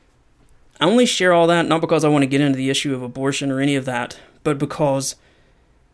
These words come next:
none of these pretty one-sided, lopsided defeats were expected, according to the polls. They were supposed to be much closer. So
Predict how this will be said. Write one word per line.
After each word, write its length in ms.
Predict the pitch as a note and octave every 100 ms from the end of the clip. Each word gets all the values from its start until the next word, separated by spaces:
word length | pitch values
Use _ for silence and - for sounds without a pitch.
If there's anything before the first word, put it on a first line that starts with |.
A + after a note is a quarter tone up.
| _
none 520 | C#3 C#3 C#3 D#3+ A3
of 120 | A3+ E3+
these 480 | F#3 F3 D#3 - - _ _ _ _ _
pretty 580 | - - G#3 F#3+ E3+ C#3 _ _ _ _ _ _
one-sided, 840 | - D3+ E3+ F3+ - E3 D#3+ D#3+ C#3
lopsided 800 | C#3 D3 - - C#3+ C#3 C3+ C3+
defeats 520 | C3 - D3 C#3 - -
were 240 | C#3 C3+
expected, 640 | C3 - - C#3 - B2 - _ _ _ -
according 560 | D#3+ - D#3 D3+ C#3+
to 100 | C#3
the 80 | C#3+
polls. 520 | - - C#3 B2 A2+
They 160 | - C#3+
were 100 | D#3
supposed 300 | D#3 F#3 D#3+
to 60 | E3
be 120 | D3+
much 300 | C#3+ C3+ -
closer. 480 | D3 B2 - - - _ _ _ _ _ _ _ _ _ -
So 460 | - D3+ C#3 C3+